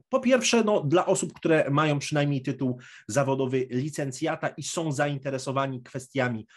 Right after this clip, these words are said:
szeroko pojętej geoekonomii, ekonomii międzynarodowej, e, międzynarodowych stosunków gospodarczych. Em,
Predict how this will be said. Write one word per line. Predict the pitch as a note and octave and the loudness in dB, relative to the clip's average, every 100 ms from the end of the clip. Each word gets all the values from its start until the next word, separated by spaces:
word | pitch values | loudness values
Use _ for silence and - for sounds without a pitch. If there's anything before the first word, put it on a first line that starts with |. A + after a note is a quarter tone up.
| - | -20
szeroko | - - D3+ C#3+ | -8 -2 -2 -2
pojętej | - C#3 C3+ B2+ G#2+ | -4 -2 -2 -4 -8
geoekonomii, | A2 D3+ D3 C#3+ C#3 C#3+ C3+ C3 B2 A#2 - _ G#2+ | -4 -2 0 -2 -2 -4 -4 -4 -6 -8 -18 _ -12
ekonomii | B2+ B2+ D#3 D#3 D3 | -8 -2 0 2 0
międzynarodowej, | C#3 C3+ B2 B2 A#2+ A#2 A#2+ A#2 A2+ - _ _ | 0 0 0 0 0 -2 -2 -2 -4 -6 _ _
e, | G#2 | -6
międzynarodowych | A2+ C3+ C3 C#3 D3 D3+ D3 | -2 -2 0 0 0 -2 -4
stosunków | D3 D3+ C3+ C3 | -8 -10 -6 -4
gospodarczych. | C3 C3 - A#2+ A#2 A2+ A2 F#2+ - - _ | -2 -4 -4 -2 -2 -4 -10 -14 -18 -20 _
Em, | A2+ A2+ A2 A#2+ C3 B2+ A2+ | -4 -4 -2 -2 -2 -4 -8